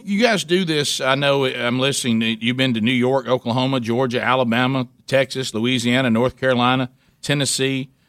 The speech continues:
uh, Mississippi. Uh, when, when you use the name Refuel, that, that you're, you're talking about, hey, we're bringing the food. These people are wore out. They're, they're,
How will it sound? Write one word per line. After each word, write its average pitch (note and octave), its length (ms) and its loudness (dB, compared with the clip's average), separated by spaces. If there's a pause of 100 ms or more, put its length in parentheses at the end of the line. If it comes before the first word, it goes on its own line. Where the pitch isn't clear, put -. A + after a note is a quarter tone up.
(140)
uh, G#2+ 180 2
Mississippi. C3+ 800 -2 (260)
Uh, B2+ 220 -2
when, D3+ 240 0
when F3 140 4
you F3 60 0
use B3 240 0
the E3 100 -2
name D#3 280 0
Refuel, C#3 760 0
that, B2+ 200 -4
that D#3 200 0 (100)
you're, D3 100 0
you're D3 140 -2
talking D#3 160 2
about, C#3 80 4
hey, C#3+ 80 -2
we're D#3+ 140 0
bringing D#3 300 0
the A#2+ 80 2
food. C#3+ 360 -2
These C#3 160 0
people C3+ 340 -2
are A2+ 60 2
wore C3+ 320 4
out. C3+ 280 2
They're, A2 200 0
they're, G#2+ 240 -2